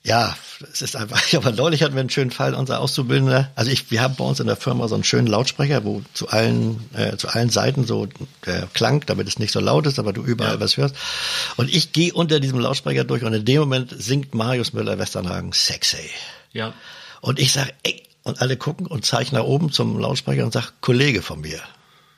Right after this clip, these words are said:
Speaker 1: Da sagt der Auszubildende, „Ist er auch Segelmacher?“ <laughs> Also das ist natürlich,
Speaker 2: Ja,
Speaker 1: da,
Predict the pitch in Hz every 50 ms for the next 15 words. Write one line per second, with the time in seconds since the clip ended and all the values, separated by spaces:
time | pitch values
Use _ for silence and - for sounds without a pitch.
0 | _ _ _ _ _ _ _ - 110 107 110 113 113 - 120 117 127 135 131 -
1 | 139 120 123 127 123 123 123 120 120 120 - - - - - - - - - -
2 | - - 110 - - 131 139 147 147 147 151 156 135 135 160 139 - - - 226
3 | - - - - - - - 403 392 - - - - - - - - - 123 131
4 | 147 156 156 156 147 131 135 139 143 135 - 139 131 113 - - - - - -
5 | - - 147 143 147 160 160